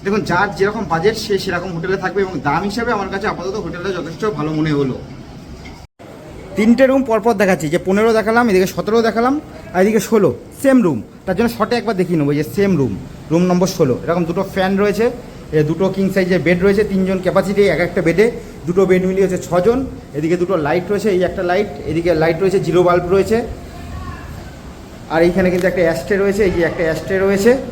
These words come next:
এই হচ্ছে overall রুমের কন্ডিশন। আর এদিকে একটা সেম হচ্ছে একটা ডাইনিং স্পেস রয়েছে, এখানেও একটা ফ্যান রয়েছে।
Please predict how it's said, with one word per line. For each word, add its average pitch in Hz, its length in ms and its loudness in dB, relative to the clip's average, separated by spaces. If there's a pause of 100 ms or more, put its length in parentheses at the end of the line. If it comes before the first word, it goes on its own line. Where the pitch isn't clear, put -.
(280)
এই 165 100 2
হচ্ছে 175 180 4
overall 170 320 6
রুমের 165 280 2
কন্ডিশন। 180 500 2 (1300)
আর 143 120 4
এদিকে 160 240 4
একটা 180 200 2
সেম 185 300 0
হচ্ছে 180 180 2
একটা 180 140 4
ডাইনিং 185 680 2
স্পেস 202 400 0
রয়েছে, 208 320 4 (220)
এখানেও 185 260 -2
একটা 185 160 -4
ফ্যান 185 280 -2
রয়েছে। 196 320 0